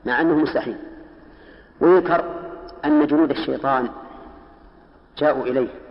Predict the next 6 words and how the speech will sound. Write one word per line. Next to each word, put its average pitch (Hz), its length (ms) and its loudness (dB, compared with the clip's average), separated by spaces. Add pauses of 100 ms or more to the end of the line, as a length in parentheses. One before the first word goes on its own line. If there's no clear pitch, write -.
(880)
استمع 147 300 2
لقصة 120 380 -4
هذه 117 180 -4
غريبة، 113 280 -2 (960)
جاءوا 151 260 0
إليه 131 260 -4